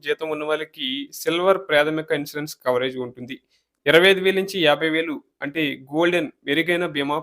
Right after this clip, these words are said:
రక్షణ. యాభై వేలు నుంచి లక్ష రూపాయలు జీతం ఉన్న వారికి డైమండ్ హై వాల్యూ కవరేజ్. ఇక లక్ష రూపాయలకు పైగా ఉన్న వారికి ప్లాటినం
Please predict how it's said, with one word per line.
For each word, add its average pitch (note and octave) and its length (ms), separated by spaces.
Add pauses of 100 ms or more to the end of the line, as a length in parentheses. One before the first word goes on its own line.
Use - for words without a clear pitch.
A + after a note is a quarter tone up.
(140)
రక్షణ. C3+ 300 (460)
యాభై F#3 280
వేలు G#3 220
నుంచి G#3 180
లక్ష D3+ 240
రూపాయలు E3+ 300
జీతం C#3+ 300
ఉన్న C#3+ 120
వారికి C#3+ 320
డైమండ్ D3+ 460 (120)
హై E3+ 280
వాల్యూ E3+ 400
కవరేజ్. C3 460 (480)
ఇక F3+ 220 (160)
లక్ష F3 280
రూపాయలకు G#3 360
పైగా F#3+ 320 (180)
ఉన్న D3+ 160
వారికి D#3+ 360
ప్లాటినం D3 540